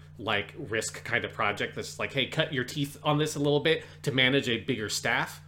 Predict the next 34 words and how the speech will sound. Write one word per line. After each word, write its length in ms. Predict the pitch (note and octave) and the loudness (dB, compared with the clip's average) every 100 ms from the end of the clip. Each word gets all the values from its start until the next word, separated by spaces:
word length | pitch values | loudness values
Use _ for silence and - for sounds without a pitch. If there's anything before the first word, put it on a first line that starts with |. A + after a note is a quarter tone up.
| - - - | -18 -16 -10
Um, 380 | A2+ G#2+ G#2 G2 | -2 0 0 -2
and 300 | - A2 G#2 | -2 -2 0
then, 540 | G#2+ G#2+ G2+ G2+ G2 G2 - - - | 2 4 2 -2 -6 -8 -14 -18 -4
then 160 | A#2+ G#2+ | -2 0
eventually 340 | G#2+ - A2 | -2 -2 -6
you 80 | G#2 | -4
get 140 | G#2+ | -4
to 60 | F#2 | -4
make 200 | G2 - | -6 -6
your 140 | A2 | -6
own 300 | G2+ F#2+ F#2 | -6 -6 -8
T 140 | - G2+ | -10 -10
V 120 | F#2 | -8
show 200 | - F#2+ | -6 -6
later. 420 | F#2 G#2 B2 B2+ - - - | -2 -2 -2 -6 -12 -18 -8
I 120 | G#2+ | -6
think 260 | G#2 A2 - | -4 -6 -4
that's 360 | G2+ - - - | -4 -4 -10 -8
one 180 | A2+ G#2+ | -4 -4
of 60 | |
the 80 | F#2 | -4
reasons 320 | G2 F2+ F#2+ | -8 -8 -10
probably 320 | - G2+ F2+ | -6 -6 -6
why 160 | F2+ F#2 | -6 -6
they 140 | F#2 | -6
did 180 | F#2 G2 | -6 -6
it, 140 | F#2+ A2 | -6 -6
looking 300 | A2 G2 F#2 | -8 -8 -6
at 220 | G2 - | -6 -8
some 100 | G#2+ | -12
of 60 | |
the 60 | F#2 | -12
people 260 | - F#2+ F2+ | -12 -10 -8
that 260 | F#2 - | -8 -8